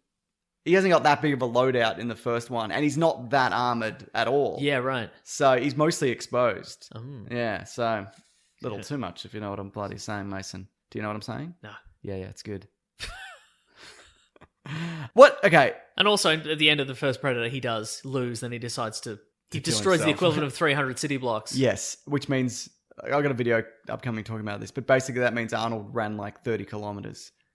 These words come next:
Speaker 1: in
Speaker 2: Incredible.
Speaker 1: ten <laughs> seconds.
Speaker 2: <laughs> Unless it's directed.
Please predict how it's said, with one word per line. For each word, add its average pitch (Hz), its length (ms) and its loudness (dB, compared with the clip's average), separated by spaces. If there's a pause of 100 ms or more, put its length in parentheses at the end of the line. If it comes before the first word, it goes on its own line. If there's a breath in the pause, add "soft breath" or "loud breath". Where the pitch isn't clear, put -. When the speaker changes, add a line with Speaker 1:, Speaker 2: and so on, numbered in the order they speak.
Speaker 1:
in 120 120 -10
Speaker 2:
Incredible. 214 440 2 (100)
Speaker 1:
ten - 280 2
<laughs> - 80 -4
seconds. - 1120 -2 (100)
Speaker 2:
<laughs> - 80 -16
Unless 294 340 2
it's 247 120 -6
directed. 160 800 0